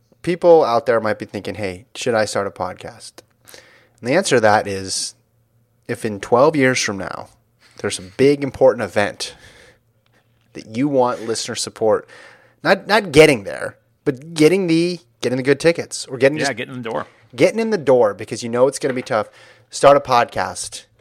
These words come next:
Speaker 1: and then in just twelve short years, you can build up an audience. No, I can't. That's incredibly generous. That's awesome. You and I were joking about how you, um, have just had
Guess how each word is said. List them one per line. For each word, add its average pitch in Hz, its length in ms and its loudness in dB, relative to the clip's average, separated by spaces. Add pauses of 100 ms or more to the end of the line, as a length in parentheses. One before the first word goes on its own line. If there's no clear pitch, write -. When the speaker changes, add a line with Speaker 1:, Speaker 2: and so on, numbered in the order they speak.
(180)
Speaker 1:
and 104 260 -10
then 110 320 -2
in 104 180 -16
just 104 180 -8
twelve 107 300 0
short 104 260 -4
years, 104 340 -6
you 101 60 -16
can 101 120 -14
build 101 200 -2
up 98 120 -12
an 104 80 -16
audience. 95 380 -14
No, 160 160 8
I 135 100 6
can't. - 180 -8
That's 156 240 2
incredibly 107 440 -6
generous. 101 380 -12
That's 156 180 -2
awesome. 110 460 -4
You 131 120 2
and 139 80 2
I 131 100 4
were 117 100 0
joking 110 540 -2 (600)
about 113 240 -6
how 120 500 -2 (680)
you, 123 640 -8 (340)
um, 90 580 -14 (1080)
have 127 160 -8
just 120 220 -12
had 107 360 -4